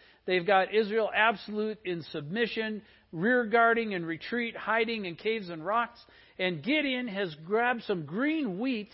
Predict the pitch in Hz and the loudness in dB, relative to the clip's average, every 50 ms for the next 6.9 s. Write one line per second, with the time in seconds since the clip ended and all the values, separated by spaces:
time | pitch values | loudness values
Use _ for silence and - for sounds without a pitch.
0 | - - 160 - - 233 254 277 269 262 240 226 202 190 190 185 175 160 180 - | -18 -18 -18 -12 -6 -2 -2 0 0 -2 -4 -4 -6 -4 -2 0 0 0 -2 -6
1 | - _ _ _ - - - - _ - 214 214 156 170 190 226 262 294 294 285 | -10 _ _ _ -20 -20 -20 -16 _ -4 -2 -2 -2 0 2 2 4 4 4 2
2 | 294 - 254 240 233 185 170 180 202 208 208 185 196 185 - - 220 240 277 294 | 2 0 0 0 0 -4 -4 -2 -2 -2 0 -2 -2 -4 -2 2 4 6 6 6
3 | 311 302 277 269 254 240 214 208 220 233 247 247 233 185 175 175 170 175 170 - | 4 2 -2 -2 -2 -4 -2 -2 0 0 0 -2 -4 -4 -2 0 0 0 -2 -4
4 | - - - _ - 185 202 180 - - 247 277 285 294 269 - - 240 240 233 | -12 -20 -20 _ -8 -6 -6 -6 -4 -2 -2 -2 0 0 -2 -2 -2 -2 -2 -2
5 | 208 - 240 226 214 - - 196 180 185 220 247 247 233 233 - - _ _ _ | -2 -2 -2 -2 -2 -4 -6 -8 -6 -6 -4 -4 -4 -4 -6 -8 -14 _ _ _
6 | _ - 196 214 185 - - 254 254 262 269 277 277 277 277 269 269 | _ -2 -2 -2 -2 -2 -2 4 6 8 8 8 8 8 6 4 2